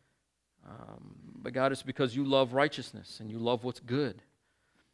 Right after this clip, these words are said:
And we thank you that we have Jesus Christ to cling to, that by union with your ultimate Son, that we can share this brotherhood with Jesus Christ, and that we can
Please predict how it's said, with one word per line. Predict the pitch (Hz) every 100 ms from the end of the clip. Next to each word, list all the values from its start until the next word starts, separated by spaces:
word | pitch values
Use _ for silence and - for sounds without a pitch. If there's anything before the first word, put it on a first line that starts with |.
| _ _
And | 107 117
we |
thank | 123 - 147 151
you | 156 156
that | 131 120 113
we | 127 123
have | 127 117
Jesus | 107 135 117 -
Christ | - 131 135 -
to | -
cling | - 139 139
to, | - 143 151 - _ _ _ _
that | 117 107 - - _ _ _ _ _ _ _ _ _ 135
by | 113
union | 104 107 139 180 180 180 170
with | 131 123 - _ _ _
your | - 123 139
ultimate | 180 156 120 -
Son, | - 92 - _ _ _ _ _ _ _ _ _ _ _ _ _ _
that | 113 107 107
we | 113 123
can | 120 110 117 _ _ _
share | - - 139 131 113
this | 107 104 - - _ _ _ _ _ _ -
brotherhood | 131 147 135 135 113
with | 117 - - _ 127
Jesus | 107 127 110
Christ, | - - 107 104 - - _ _ _ _ _ _
and | 101
that | 104 -
we | 117
can | - 113 110